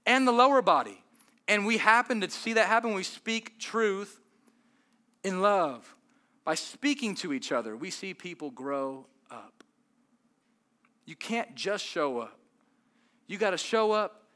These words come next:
and speak up, and in doing so, you grow up. So we don't look like this in the church.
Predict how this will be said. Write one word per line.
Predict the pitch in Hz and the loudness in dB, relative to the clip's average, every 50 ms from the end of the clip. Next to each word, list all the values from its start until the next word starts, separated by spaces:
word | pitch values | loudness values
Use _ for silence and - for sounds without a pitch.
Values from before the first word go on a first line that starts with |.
| _ _ - | _ _ -10
and | 160 | -10
speak | - - - 240 233 - - | -10 -6 -4 -4 -4 -2 0
up, | 226 214 202 - - - _ _ _ _ _ _ _ _ - | -2 -2 -2 -4 -10 -16 _ _ _ _ _ _ _ _ -14
and | - 196 | -10 -8
in | 202 196 | -8 -6
doing | 156 220 233 233 220 | -4 -4 -2 -2 -2
so, | - - 208 | -2 -4 -6
you | 190 185 190 | -6 -6 -4
grow | 165 202 226 226 220 208 | -2 0 2 2 2 0
up. | 185 147 - - _ _ _ _ _ _ _ _ _ _ _ _ _ _ _ _ _ _ _ _ _ _ _ | -2 -4 -8 -16 _ _ _ _ _ _ _ _ _ _ _ _ _ _ _ _ _ _ _ _ _ _ _
So | - - 208 | -10 -4 0
we | 208 214 | 2 4
don't | 214 226 160 | 4 4 4
look | 185 220 247 - 208 | 4 2 2 2 2
like | 214 202 196 185 - 151 | 2 2 2 0 -4 -4
this | 156 180 175 156 135 131 - - - - | -2 -2 0 0 -2 -4 -8 -14 -12 -10
in | 151 151 147 | -8 -8 -8
the | 135 | -8
church. | 120 - - 156 127 117 107 - - - - - - | -8 -6 -6 -4 -4 -6 -6 -10 -14 -14 -14 -16 -18